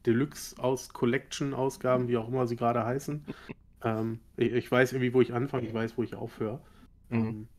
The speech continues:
Speaker 1: ich hab ein bisschen Angst, ich hab jetzt die Batman Niemandsland mit Das Beben und der Weg ins Niemandsland und so ge-, angefangen zu kaufen. Ähm, das fühlt sich für mich schon eigentlich nach einem zu großen Projekt an, aber mal gucken.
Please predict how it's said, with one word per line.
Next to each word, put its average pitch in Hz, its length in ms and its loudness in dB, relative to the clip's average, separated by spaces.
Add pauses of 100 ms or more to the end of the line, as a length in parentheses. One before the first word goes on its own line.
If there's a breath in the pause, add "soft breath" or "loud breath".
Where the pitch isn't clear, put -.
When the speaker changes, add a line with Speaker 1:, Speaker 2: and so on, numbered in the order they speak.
(840)
Speaker 1:
ich 131 120 0
hab 175 80 4
ein 151 60 0
bisschen 151 240 0
Angst, 147 240 -2
ich - 80 -6
hab 139 80 -2
jetzt - 180 -6
die 135 80 -2
Batman 131 540 2
Niemandsland 123 720 -2
mit 117 320 -6
Das 117 180 -4
Beben 131 500 -4
und 123 140 -4
der 120 140 -2
Weg 123 160 -2
ins 120 180 -6
Niemandsland 120 540 -4
und 107 80 -6
so 110 120 -6
ge-, 110 220 -4 (260)
angefangen 113 680 -4
zu - 100 -18
kaufen. 113 460 -8 (760 soft breath)
Ähm, 110 320 -4 (260)
das 135 180 6
fühlt 127 200 6
sich 120 140 -6
für 120 100 -2
mich 113 140 -2
schon 107 320 -2 (420)
eigentlich 135 380 2
nach 113 100 0
einem 104 140 -2
zu 110 100 -10
großen 104 300 -6
Projekt 101 320 -8
an, 107 180 -8
aber 104 180 -6
mal 98 120 -10
gucken. - 380 -20